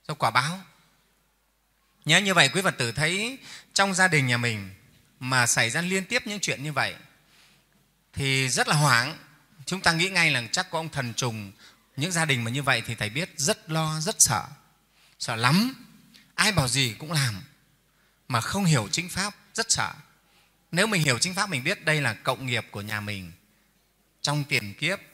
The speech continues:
hay trong kiếp này mình làm việc ác. Không phải không đâu, thưa quý vị. Trong những tiền kiếp trước, chúng ta nhiều khi làm nhiều việc ác vô minh lắm. Năm bảy người xúm nhau, khi khênh người quẳng xuống giếng chẳng hạn, đẩy lắp vào. Đấy,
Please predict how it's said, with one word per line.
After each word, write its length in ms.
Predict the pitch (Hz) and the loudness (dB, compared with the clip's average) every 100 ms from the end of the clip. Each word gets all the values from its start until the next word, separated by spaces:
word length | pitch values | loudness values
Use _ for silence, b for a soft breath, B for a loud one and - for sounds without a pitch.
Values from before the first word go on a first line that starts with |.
| - | -12
hay 140 | 151 - | -8 -4
trong 180 | 151 147 | -4 -4
kiếp 220 | 196 160 | -6 -6
này 200 | 120 104 | -6 -6
mình 300 | 104 95 92 | -8 -10 -10
làm 180 | 101 92 | -12 -10
việc 200 | 92 - | -14 -10
ác. 240 | 156 180 - _ _ b b b b _ | -8 -8 -12 _ _ b b b b _
Không 180 | - 196 | -6 -2
phải 180 | 170 127 | 2 2
không 200 | 185 190 | 0 -2
đâu, 160 | 190 | -2
thưa 140 | 185 202 | -2 -4
quý 140 | 208 | -2
vị. 300 | 202 151 123 - _ b b b | 0 0 -2 -14 _ b b b
Trong 180 | - 190 | -2 -2
những 120 | 226 | -2
tiền 220 | 202 175 147 | 2 2 2
kiếp 160 | 220 - | -2 -2
trước, 200 | 247 285 | -2 -2
chúng 140 | - 185 | -6 0
ta 280 | 190 185 | 2 2
nhiều 280 | 180 165 143 | 2 2 0
khi 300 | 127 208 208 | 0 -4 -2
làm 360 | 190 147 131 127 135 | 0 0 -2 -4 -2
nhiều 200 | 143 123 | 0 0
việc 180 | 135 | -2
ác 240 | 160 208 - | 0 0 0
vô 100 | 196 | -4
minh 200 | 196 190 | -4 -4
lắm. 240 | 170 226 - _ b b _ | -6 -6 -16 _ b b _
Năm 220 | 175 196 | 2 4
bảy 160 | 175 131 | 4 4
người 200 | 143 135 | 2 2
xúm 280 | - 190 220 | 2 0 0
nhau, 180 | 185 | -2
khi 100 | 165 | -2
khênh 300 | 170 220 175 | -4 -2 -2
người 140 | 151 135 | -2 -4
quẳng 220 | 123 113 | -4 -6
xuống 140 | 180 160 | -6 -6
giếng 200 | 175 233 | -6 -4
chẳng 140 | 156 | -4
hạn, 220 | 135 101 - _ | -2 -4 -8 _
đẩy 160 | 139 143 | -4 -2
lắp 140 | 180 | 0
vào. 220 | 156 131 - - _ b b b _ - | 0 -4 -6 -20 _ b b b _ -2
Đấy, 280 | 139 170 | -2 -2